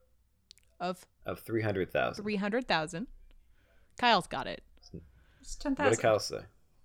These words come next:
Speaker 1: Ten thousand.
Speaker 3: Ten thousand.
Speaker 2: Yeah.
Speaker 1: There you go.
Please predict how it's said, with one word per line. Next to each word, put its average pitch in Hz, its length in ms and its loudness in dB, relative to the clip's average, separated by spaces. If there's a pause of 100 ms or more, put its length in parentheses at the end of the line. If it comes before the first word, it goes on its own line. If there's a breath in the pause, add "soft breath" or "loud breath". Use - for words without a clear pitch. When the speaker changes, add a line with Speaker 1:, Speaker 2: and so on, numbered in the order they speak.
(140)
Speaker 1:
Ten 233 140 -4
thousand. 165 300 -2
Speaker 3:
Ten 285 180 2
thousand. - 440 -2 (720)
Speaker 2:
Yeah. 78 320 2 (680)
Speaker 1:
There 185 120 0
you 190 60 2
go. 170 220 -6